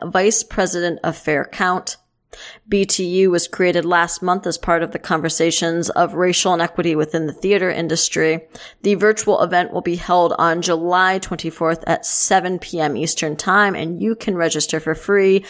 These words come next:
at W W W dot black theater united dot com. Also in the news, B B C and I T V's BritBox streaming subscription service has also announced that it will expand its programming to support the British performing arts.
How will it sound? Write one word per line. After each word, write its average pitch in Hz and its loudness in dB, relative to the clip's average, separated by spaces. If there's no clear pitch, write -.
at 185 -2
W 175 0
W 165 -2
W 165 0
dot 156 -2
black - -4
theater 170 -2
united 156 -2
dot - -2
com. 170 -2
Also 254 2
in 240 2
the 240 2
news, 233 6
B 262 -2
B 269 0
C 240 0
and 196 0
I 214 0
T 214 -6
V's 190 -2
BritBox 202 0
streaming 180 -4
subscription 175 -2
service 175 2
has 196 0
also 262 0
announced 208 2
that 185 0
it 185 -2
will 196 4
expand 175 0
its - -2
programming 160 0
to - 0
support 185 -2
the 190 0
British 160 -2
performing 151 -2
arts. - -2